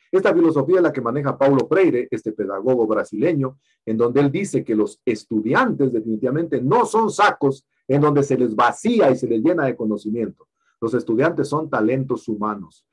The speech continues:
que tienen capacidades, que tienen realmente certezas, que tienen dificultades, cada cual es un mundo aparte, y yo voy a manejar la asignatura tipo posgrado. Voy a abordar otros temas, hay un documentito guía, si ustedes quieren ya pueden visitar,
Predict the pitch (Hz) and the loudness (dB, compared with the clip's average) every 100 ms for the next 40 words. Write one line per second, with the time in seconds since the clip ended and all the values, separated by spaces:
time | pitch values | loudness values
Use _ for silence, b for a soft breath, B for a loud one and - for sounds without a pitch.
0 | _ - 127 135 131 113 107 - 95 101 | _ -4 -2 0 0 0 -4 -4 -6 -4
1 | 101 180 165 160 _ _ _ 127 110 131 | 0 2 2 -2 _ _ _ -2 0 2
2 | 123 110 113 113 120 107 - 92 - 170 | 0 0 0 -2 -2 -4 -4 -8 -2 0
3 | 190 151 123 110 120 117 107 107 - - | 0 0 -2 -2 -2 -2 -2 -4 -8 -12
4 | 92 151 175 170 160 - _ - - 180 | -4 2 4 4 2 -2 _ -2 2 2
5 | 143 147 156 147 120 107 135 110 95 165 | 2 2 2 2 0 -2 -2 0 0 2
6 | - - 110 - 107 113 131 117 107 98 | 2 2 -4 -4 0 2 2 0 -4 0
7 | 135 131 - _ - 113 110 110 104 104 | 0 0 -4 _ -2 -2 0 -2 -2 0
8 | 180 160 - 131 - 113 101 92 95 95 | 2 2 0 -2 0 -2 -2 -8 -4 -2
9 | 92 - _ b b 131 156 139 123 131 | -4 -6 _ b b 2 4 4 4 4
10 | 151 160 143 - 190 214 135 131 123 117 | 4 4 2 0 2 2 2 0 0 -4
11 | 110 113 110 127 139 143 262 254 - - | -4 -4 -4 -2 0 2 2 2 0 -4
12 | 117 117 - 139 127 110 123 123 110 107 | -2 -2 -2 -2 0 -2 -2 -2 -4 -6
13 | 107 135 131 131 | -4 0 0 0